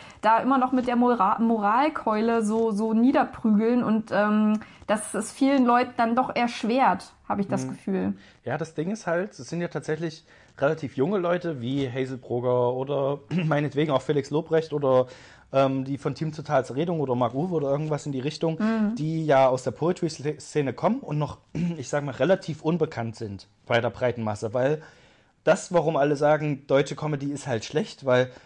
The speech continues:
Speaker 2: dann denken sie wirklich an Mario Barth, dann denken sie an Matze Knob und diese, diese ganze Riege
Speaker 1: Atze
Speaker 2: an
Speaker 1: Schröder, ja.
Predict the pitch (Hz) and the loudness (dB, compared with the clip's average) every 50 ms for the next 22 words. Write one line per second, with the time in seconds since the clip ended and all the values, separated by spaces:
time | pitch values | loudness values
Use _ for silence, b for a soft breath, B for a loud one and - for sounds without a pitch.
0 | B B - 139 139 147 170 160 165 175 151 156 151 147 139 143 170 160 - 180 | B B 0 0 2 4 2 2 2 -2 -2 -2 0 0 0 0 -2 -2 0 0
1 | 165 160 156 147 135 156 156 147 - 113 110 113 117 113 131 127 127 131 160 160 | 0 0 0 0 0 0 0 0 0 0 2 2 2 2 0 -2 0 0 0 0
2 | 185 180 151 170 160 156 156 160 160 160 - - 143 - - 147 139 139 135 135 | 0 0 0 0 0 0 0 -2 -4 -4 -4 -8 -8 -6 -4 0 2 2 4 4
3 | 135 135 - b b b b b b b b _ - 151 143 151 147 147 156 175 | 2 0 -2 b b b b b b b b _ 2 2 2 2 0 -4 -4 -4
4 | 180 185 185 147 135 156 170 160 - 156 170 165 156 156 156 160 190 208 - 202 | -2 -2 -4 -4 -6 -6 -6 -6 -4 -2 -2 -2 -2 -2 -2 -2 -2 0 4 4
5 | 185 185 175 151 147 151 151 156 151 208 214 208 208 208 202 202 202 202 - - | 6 6 6 4 2 0 0 0 -2 -2 -2 0 2 2 2 2 0 -2 -6 -4
6 | 208 202 196 - | -2 -2 -2 -2